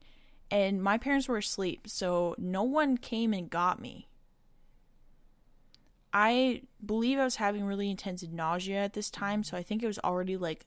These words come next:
kneeling on the floor. So I don't think I had a full-on, like,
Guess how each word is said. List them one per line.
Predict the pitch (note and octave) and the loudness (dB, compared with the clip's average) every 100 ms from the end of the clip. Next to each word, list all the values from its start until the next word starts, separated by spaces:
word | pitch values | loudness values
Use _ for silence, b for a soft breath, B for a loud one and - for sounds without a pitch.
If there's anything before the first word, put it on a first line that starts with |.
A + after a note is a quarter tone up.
| - F#3 | -16 -8
kneeling | F3+ F3+ F3+ F#3 F#3+ | -4 -2 -2 -2 -2
on | F#3 | -4
the | F3+ | -6
floor. | - - - F3+ E3+ E3 E3 E3+ G3+ C4 D4+ D#4 - - - b b b b b b b b - - - - - - | -8 -16 -16 -14 -10 -6 -4 -4 -2 -2 -4 -6 -14 -20 -20 b b b b b b b b -20 -20 -20 -20 -20 -12
So | - - A#3 G#3 G3+ - | -6 0 4 6 4 4
I | F#3+ | 2
don't | G#3 A#3 A3 | 2 0 -2
think | G#3 G3+ | -4 -4
I | |
had | F#3 F3+ | -4 -4
a | |
full-on, | - - F#3 F3+ F3+ F3 | -4 -4 -2 0 -2 -4
like, | D3+ - | -6 -8